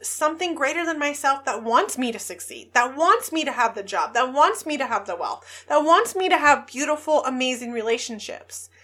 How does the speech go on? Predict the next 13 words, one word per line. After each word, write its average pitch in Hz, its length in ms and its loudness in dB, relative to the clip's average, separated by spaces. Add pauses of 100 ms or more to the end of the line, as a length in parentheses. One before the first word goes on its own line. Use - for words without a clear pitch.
(300)
So - 200 -4
what 311 240 4
can 359 180 -8
that 311 220 0
look 277 180 -4
like 262 320 0 (260)
for 269 240 -2
you? 233 440 -6 (380)
So 269 120 0
I 269 40 4
invite 269 340 4
you 311 160 -6
to 254 560 -6